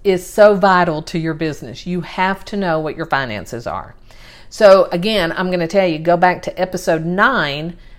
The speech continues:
my five bookkeeping tips. Um, that will help you really get focused on what you're doing with your, with your bookkeeping and your finances. I'm not gonna go into detail here.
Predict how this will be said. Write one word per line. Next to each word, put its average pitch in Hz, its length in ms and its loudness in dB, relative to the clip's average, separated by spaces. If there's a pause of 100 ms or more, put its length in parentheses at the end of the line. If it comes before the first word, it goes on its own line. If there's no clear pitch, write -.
(140)
my 165 140 0
five 185 420 2
bookkeeping 170 500 -4
tips. 143 500 -6 (120)
Um, 151 500 -4
that 185 340 0
will 196 120 2
help 175 340 0
you 165 240 0
really 185 800 -2 (320)
get - 280 -4
focused 170 420 2
on 151 160 -4
what 156 140 -4
you're 160 100 -8
doing 151 300 -6
with 143 160 -10
your, 143 260 -6 (260)
with 151 200 -10
your 147 80 -8
bookkeeping 151 600 -6
and 135 80 -10
your 127 100 -10
finances. 135 760 -8 (100)
I'm 156 100 -8
not 151 140 -4
gonna 143 140 -6
go 143 160 -4
into 131 240 -10
detail 131 440 -6
here. 117 300 -16